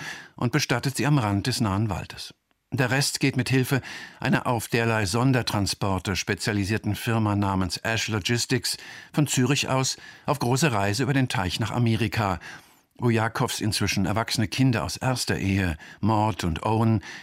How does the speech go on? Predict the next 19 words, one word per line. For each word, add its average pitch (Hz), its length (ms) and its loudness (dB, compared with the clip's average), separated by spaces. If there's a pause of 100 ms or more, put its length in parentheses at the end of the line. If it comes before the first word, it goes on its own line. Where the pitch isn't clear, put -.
(200)
die 139 80 2
sterblichen 123 460 2
Überreste 113 500 0
ihres 104 180 -4
Vaters 110 380 -4
beisetzen 90 580 -2
wollen. 87 380 0 (460)
Dieser 110 400 2 (360)
hatte 147 160 0
seine 131 240 4
amerikanische 120 560 0
Heimat 120 340 0
einst 107 320 0
im 107 80 0
Streit 104 380 -2
für 104 100 -4
immer 101 220 0
verlassen. 110 560 0 (380)
Zudem 113 420 2